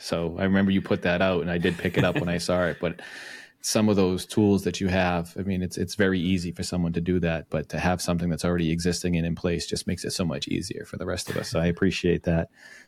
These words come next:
And I'm looking forward to any other future books that you may, uh, you know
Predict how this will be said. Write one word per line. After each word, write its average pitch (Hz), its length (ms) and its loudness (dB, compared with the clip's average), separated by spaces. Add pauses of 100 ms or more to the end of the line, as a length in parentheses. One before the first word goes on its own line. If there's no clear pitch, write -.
(120)
And 92 80 4
I'm 95 80 8
looking 92 220 4
forward 90 320 2
to 87 80 2
any 85 240 4
other 80 280 -2
future 92 320 0
books 85 260 -2
that - 180 -4
you 85 60 -2
may, 82 400 -4 (360)
uh, - 40 -10 (360)
you 80 140 -4
know 80 200 -6